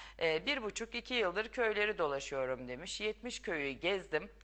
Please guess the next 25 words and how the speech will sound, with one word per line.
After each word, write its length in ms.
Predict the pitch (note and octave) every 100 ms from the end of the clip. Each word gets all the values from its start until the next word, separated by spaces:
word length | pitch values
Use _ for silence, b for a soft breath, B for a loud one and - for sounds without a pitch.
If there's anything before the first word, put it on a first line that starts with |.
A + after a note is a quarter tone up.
| G#3
Gittiğim 380 | A3+ - F#3
her 280 | G#3 B3+ C#4
köyde 340 | G#3+ E3 C#3 D3+
de 60 |
on 180 | G#3+ A3
on 180 | A3 A3
beş 180 | A3+ -
çevre 300 | F#3 E3 E3
muhtarı 400 | E3 - E3+ F3
ile 160 | D3
görüşme 440 | D3 E3+ E3+ - G#3
fırsatı 480 | A3 - G#3+ A3+
buldum. 380 | G#3+ G#3+ G3+ A3 - B B B
Bugüne 340 | A#3+ A3+ G#3 E3
kadar 340 | E3+ D#3+ F#3+
yüz 280 | G#3+ A3 F#3+
yirminin 320 | G#3 G#3 G#3+
üzerinde 680 | F#3 D#3 D#3+ D#3 D#3 G3+ B3 B B B
köy 200 | - C#4
muhtarımızla 680 | B3 E3+ - D#3 C#3+ C#3+ E3
tanıştık 500 | B3 A#3+ F#3 - B3+
ve 140 | A#3+ C4+
sohbet 480 | B3+ A#3 A#3 B3
ettik." 400 | E3 B2+ - -
demiş. 400 | B2+ B2+ A#3 -